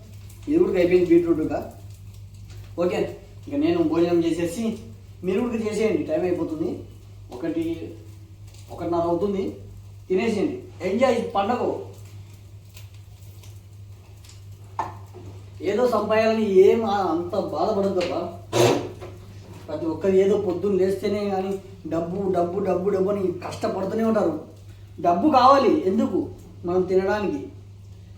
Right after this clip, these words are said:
ఏదో మనం పైకి తీసుకుపోయి మనం మేడలు పైకి ఎక్కాల్సిన అంత అవసరం లేదు. ప్రశాంతంగా బతికినవా లేదా?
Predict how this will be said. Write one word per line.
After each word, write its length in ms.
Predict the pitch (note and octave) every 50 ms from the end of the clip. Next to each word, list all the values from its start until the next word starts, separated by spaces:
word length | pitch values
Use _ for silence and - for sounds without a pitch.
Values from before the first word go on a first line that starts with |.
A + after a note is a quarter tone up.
| - - D#3 F3+
ఏదో 140 | G3 G#3+ A3+
మనం 260 | A3 A3 G#3+ F#3+ - F3
పైకి 160 | F#3+ G3 G3+ A3
తీసుకుపోయి 520 | G#3 F#3 - G#3 F#3+ F#3 G#3 G#3 G#3+ G#3 G3+
మనం 300 | G3+ G3 F#3+ F#3 F#3 F3
మేడలు 480 | F3 F3+ F#3 G3+ G3+ G3 G3 F#3+ E3 - D#3+
పైకి 560 | E3 F3+ F#3+ G3 G3+ G#3 G#3 F#3+ F3+ G3 G#3 G3
ఎక్కాల్సిన 320 | F#3+ F#3 F#3+ F#3 F#3 F3 D#3+
అంత 120 | D#3+ E3
అవసరం 300 | D#3+ D#3+ - G3 G3 G3
లేదు. 280 | F3+ E3+ D3 C3 - A2+ - - - - - - - - - -
ప్రశాంతంగా 680 | A3 A3+ A3+ C#4 C4+ D#4 D#4 D4+ D4 C#4 C4+ C#4 C4+
బతికినవా 580 | A3+ G#3+ - - - A#3+ G#3+ G#3+ G#3 G#3+ A3+ A3+ G#3+
లేదా? 220 | F#3+ F3+ E3 -